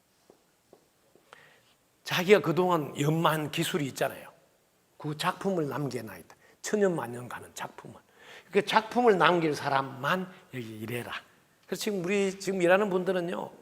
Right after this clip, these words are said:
자기 작품을 남긴다는 자부심으로 일을 해. 일하러 오는 사람은요, 여덟 시부터 저녁 다섯 시까지 일을 해. 일하러 왔으니까.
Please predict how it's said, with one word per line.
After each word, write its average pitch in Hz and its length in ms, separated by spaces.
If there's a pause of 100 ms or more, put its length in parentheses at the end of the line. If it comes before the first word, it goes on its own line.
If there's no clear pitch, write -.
(600)
자기 202 260
작품을 196 640
남긴다는 131 640
자부심으로 120 600
일을 113 240
해. - 180 (1800)
일하러 254 360
오는 196 140
사람은요, 165 640 (560)
여덟 240 340
시부터 202 920 (500)
저녁 180 320
다섯 208 280
시까지 139 400
일을 135 220
해. 113 120
일하러 156 280
왔으니까. - 460